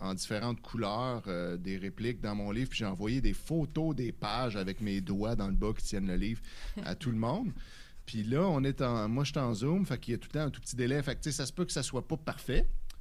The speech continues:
mais, euh, tout le monde va faire, euh, son gros possible. Puis ça va rendre ça plus vivant aussi, là, qu'il y ait d-, d'autres voix que la mienne,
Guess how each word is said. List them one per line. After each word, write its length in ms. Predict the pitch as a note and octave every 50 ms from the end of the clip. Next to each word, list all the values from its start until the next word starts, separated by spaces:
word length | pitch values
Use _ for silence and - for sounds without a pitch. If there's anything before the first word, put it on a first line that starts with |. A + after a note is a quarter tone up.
| - -
mais, 340 | F#2+ G#2 A2 A#2+ B2 B2
euh, 180 | A2+ G#2 F#2+ F#2+
tout 160 | F2+ - - G#2+
le 40 |
monde 240 | A2+ A2+ B2 C3+ B2+ G#2
va 80 | G2+ F#2+
faire, 240 | - G#2+ G#2+ A2 G2
euh, 80 | G2+ F#2+
son 140 | - G2+ G2+
gros 160 | G2 F#2 G#2
possible. 400 | F#2+ - G2 F2+ - - E3 D#3+
Puis 80 | D3+ -
ça 120 | - G#2+ F#2
va 100 | G2+ G2+
rendre 220 | G#2+ A#2 A2+ A2+
ça 120 | - - F3+
plus 200 | - - D#3 D#3+
vivant 420 | C3+ A2 A2+ - A#2+ B2+ C3+ D3 B2+
aussi, 340 | A2+ A2 - - - C3+
là, 140 | C3 B2 B2 -
qu'il 180 | - G2+ F#2+ F#2
y 40 | F#2+
ait 100 | F#2+ F2+
d-, 180 | F2 F2 - F2+ - -
d'autres 220 | A2+ A2 A2 F#2+
voix 180 | F2 G2 A#2+ B2+
que 100 | - F#2
la 80 | F2
mienne, 320 | E2+ F2 F#2+ A#2 C3 B2